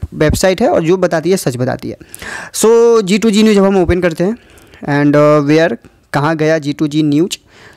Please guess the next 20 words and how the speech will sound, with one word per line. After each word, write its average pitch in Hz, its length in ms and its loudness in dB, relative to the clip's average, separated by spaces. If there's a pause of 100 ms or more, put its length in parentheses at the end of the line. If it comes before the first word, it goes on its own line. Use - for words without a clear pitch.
(180)
so 151 80 -2 (800)
ये 156 180 2
रहा। 120 200 -8 (2000)
So 220 240 4
यहाँ 214 200 0
मैंने 226 180 0
अब 208 60 -2
इसको 190 160 -2
ओपन 175 160 0
कर 180 100 0
लिया 170 180 0
है। 226 60 -6 (160)
ओपन 208 200 0
करने 220 140 0
के 214 60 2
बाद 202 160 2
आप 196 80 2
देख 165 160 0
सकते 170 240 -2
हो 285 120 0